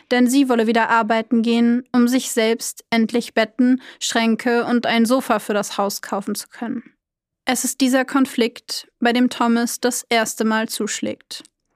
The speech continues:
Mit ganzer Kraft schlägt er der jungen Frau ins Gesicht.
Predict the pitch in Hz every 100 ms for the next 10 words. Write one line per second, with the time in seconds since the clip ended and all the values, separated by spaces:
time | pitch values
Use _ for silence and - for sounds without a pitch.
0 | _ _ _ _ - 233 240 247 247 254
1 | 262 269 247 - - - - - 254 247
2 | - 240 240 240 233 - 240 226 233 -
3 | 240 226 - - -